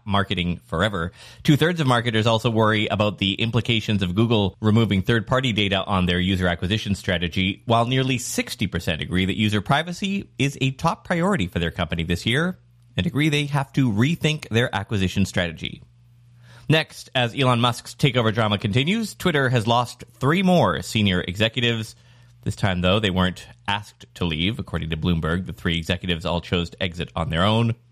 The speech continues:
And finally, ten years ago today, Facebook went public. As investors feared its pivot to mobile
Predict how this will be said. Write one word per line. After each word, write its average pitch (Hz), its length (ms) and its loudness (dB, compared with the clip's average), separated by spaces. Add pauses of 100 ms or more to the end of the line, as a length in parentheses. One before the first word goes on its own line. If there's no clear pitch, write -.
(360)
And 120 120 0
finally, 240 520 -2 (240)
ten 233 260 -2
years 208 240 0
ago 196 180 2
today, 170 520 0 (480)
Facebook 226 400 0
went 208 240 0
public. 214 340 0 (840)
As 107 140 0
investors 104 420 0
feared 120 520 0
its 95 240 -4
pivot 147 420 -2
to - 80 0
mobile 104 560 2